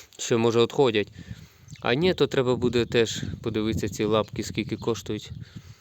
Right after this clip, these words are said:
Можна так само купити, ось просто відкрутити ось ці, тут по дві гайки, одна і друга, е, типу як контряща гайка. М, відкрутив сюди, поставив нові ці.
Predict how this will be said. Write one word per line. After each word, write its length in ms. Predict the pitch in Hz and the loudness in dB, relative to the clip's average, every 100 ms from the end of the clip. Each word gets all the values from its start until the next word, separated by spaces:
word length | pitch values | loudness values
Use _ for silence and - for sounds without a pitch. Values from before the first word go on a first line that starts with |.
| - - | -18 -4
Можна 280 | 113 110 110 | 0 0 0
так 160 | 110 107 | -2 0
само 220 | 117 110 | 2 2
купити, 440 | - 113 139 - | 0 2 2 2
ось 60 | 110 | -4
просто 380 | - 113 - 107 | -2 -2 0 -2
відкрутити 760 | 113 - 117 - 123 - - - - - - - | -2 -2 -2 0 0 0 -4 -4 -6 -8 -12 -12
ось 180 | 110 - | -10 -10
ці, 240 | - 110 - - - | -4 -4 -4 -8 -6
тут 160 | 113 - | -4 0
по 80 | |
дві 200 | 113 113 | 2 2
гайки, 400 | 113 123 104 110 101 | 4 4 2 2 0
одна 400 | 101 113 110 104 | 0 2 2 2
і 160 | 104 | 0
друга, 400 | 104 113 107 107 - - - - - - - | -2 -2 -2 -2 -6 -14 -20 -20 -20 -14 -8
е, 340 | 104 101 101 - | -4 -4 -6 -8
типу 240 | - - | -10 -6
як 280 | 104 - - - | -6 -6 -14 -4
контряща 640 | 117 104 113 104 - 104 | -2 0 0 0 -2 -4
гайка. 380 | 104 101 - 104 _ - - - - - - - - | -2 -4 -6 -14 _ -18 -12 -12 -10 -12 -14 -16 -10
М, 220 | 110 107 104 - - | -8 -8 -10 -12 -12
відкрутив 640 | 120 110 - 131 123 160 143 | -8 -6 -4 -4 0 0 0
сюди, 240 | 127 120 | -2 -2
поставив 600 | - 113 - 123 113 107 - - - - - - - - | -2 -4 2 2 2 -2 -10 -20 -20 -16 -14 -14 -14 -8
нові 420 | 113 113 110 104 | -2 0 2 0
ці. 400 | - 120 107 104 | -4 -6 -4 -6